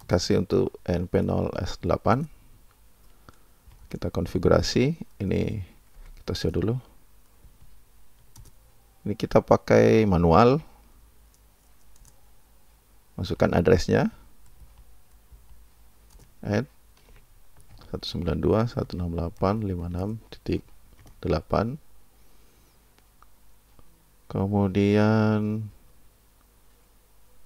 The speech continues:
coba saya lihat dulu. Oh, ini langsung pakai slash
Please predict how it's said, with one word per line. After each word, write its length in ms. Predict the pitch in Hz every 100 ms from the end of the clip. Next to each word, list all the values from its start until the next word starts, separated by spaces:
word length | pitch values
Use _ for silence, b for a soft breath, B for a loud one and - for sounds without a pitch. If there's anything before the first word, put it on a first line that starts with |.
| - - - - - - - - - - - - _ _ - -
coba 240 | - 87
saya 560 | 92 - - - - -
lihat 320 | 90 90 -
dulu. 480 | - - 101 104 110 110 -
Oh, 320 | 87 82 -
ini 160 | -
langsung 320 | 95 98 98 95
pakai 160 | 92 -
slash 720 | - 92 87 - - - -